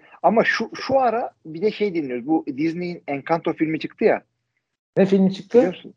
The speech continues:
Speaker 1: Encanto
Speaker 2: Evet.
Speaker 1: diye bir yeni bir filmi çıktı Disney'nin. Şey, animasyon film. Ama, e, böyle Hispanik bir Kolombiyalı bir aile. Ve yani hakikaten muhteşem bir film ve şarkıları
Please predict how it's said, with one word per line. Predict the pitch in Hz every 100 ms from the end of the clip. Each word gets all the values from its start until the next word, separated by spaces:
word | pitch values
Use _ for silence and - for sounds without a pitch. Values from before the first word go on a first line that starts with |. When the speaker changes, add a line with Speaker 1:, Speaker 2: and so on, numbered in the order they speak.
| _
Speaker 1:
Encanto | 147 143 180 185 165
Speaker 2:
Evet. | 151
Speaker 1:
diye | 180 165
bir | 180 -
yeni | 151 165
bir | 165
filmi | 151 156
çıktı | 147 117 104
Disney'nin. | 120 120 117 127 226 - _ _ -
Şey, | 123
animasyon | 143 147 143 131 143 127 185 _
film. | - 160 - _ _ _ -
Ama, | 165 254 - _ _
e, | 120 123
böyle | 131 170 160 143 _ _ -
Hispanik | - 156 - 185 196
bir | 156
Kolombiyalı | - 151 180 156 160 175
bir | 151
aile. | 135 131 104 _ _ _ _ _ _ _ 170
Ve |
yani | 175 123 131
hakikaten | 143 151 135 113
muhteşem | 113 - 127 170 143
bir |
film | 123 202
ve | 143
şarkıları | - 131 135 - 165 240 190